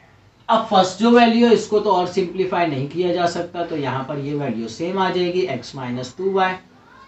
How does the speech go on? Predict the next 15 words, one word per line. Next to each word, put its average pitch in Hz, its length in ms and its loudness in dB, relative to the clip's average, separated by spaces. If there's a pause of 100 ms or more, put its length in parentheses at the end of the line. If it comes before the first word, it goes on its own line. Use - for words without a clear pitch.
और 123 360 -4
एक्स 190 260 -2
स्क्वायर 202 400 0
भी 202 120 2
same 196 280 2
आ 185 120 4
जाएगा, 180 300 -2 (1120)
Plus 240 440 4 (160)
ये 214 240 4
दोनों 214 320 4
values 185 440 2
multiply 156 540 0
हो 113 140 -4
रही 110 120 -6
हैं। 113 140 -14